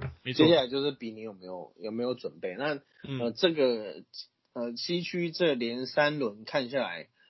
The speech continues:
Speaker 2: 呃，太阳确实是已经 get ready 的球队。虽然说 Monty Williams 过去并没有太多的时机啊，但是
Speaker 1: 嗯。
Speaker 2: 他跟 Chris Paul 两个人的默契是不在话下。
Speaker 1: 对。
Speaker 2: 两个人，这个，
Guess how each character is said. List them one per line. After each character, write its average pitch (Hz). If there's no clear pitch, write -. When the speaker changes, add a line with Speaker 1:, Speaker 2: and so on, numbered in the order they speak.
Speaker 2:
呃， 98
太 196
阳 113
确 143
实 107
是 120
已 95
经 110
get 113
ready 101
的 82
球 67
队。 -
虽 175
然 165
说 165
Monty 156
Williams 147
过 139
去 110
并 135
没 110
有 101
太 113
多 110
的 85
时 95
机 101
啊， -
但 143
是 147
Speaker 1:
嗯。 127
Speaker 2:
他 156
跟 156
Chris 147
Paul 143
两 104
个 107
人 104
的 101
默 131
契 107
是 113
不 104
在 110
话 95
下。 82
Speaker 1:
对。 120
Speaker 2:
两 156
个 156
人， -
这 160
个， 135